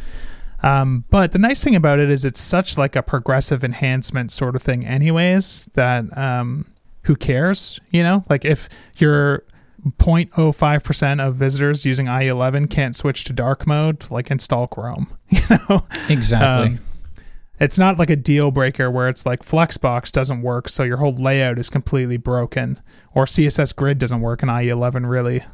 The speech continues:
Speaker 1: Um, you know, so that's the reason I haven't really played around with C S S Grid is 'cause, uh, there's still enough people using I E eleven that I would rather it just use Flexbox 'cause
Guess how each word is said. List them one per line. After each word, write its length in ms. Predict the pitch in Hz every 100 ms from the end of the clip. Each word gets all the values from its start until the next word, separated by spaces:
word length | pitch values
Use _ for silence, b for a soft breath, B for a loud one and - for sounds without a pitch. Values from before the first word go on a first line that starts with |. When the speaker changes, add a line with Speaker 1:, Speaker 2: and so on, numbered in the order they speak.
| -
Speaker 1:
Um, 280 | 127 123 123
you 80 | 127
know, 220 | 131 139
so 140 | - 139
that's 300 | 143 156 -
the 60 |
reason 260 | 143 135 131
I 160 | 123
haven't 300 | 127 156 127
really 180 | 120 131
played 240 | - 143 131
around 240 | 123 131
with 80 | 127
C 100 | 139
S 140 | -
S 120 | 123 -
Grid 340 | 170 202 135
is 100 | 123
'cause, 300 | - 131 - B B B
uh, 280 | 143 160 165
there's 120 | 160
still 220 | - 196 190
enough 220 | 175 165
people 260 | 165 156
using 240 | 151 143 147
I 160 | 139
E 20 | 135
eleven 400 | 131 131 135 131
that 100 | 131
I 60 | 127
would 120 | 127
rather 400 | 123 127 127 120 -
it 200 | 151 - -
just 220 | 151 -
use 120 | 139
Flexbox 680 | - 135 131 - 131 131 -
'cause 300 | - 123 -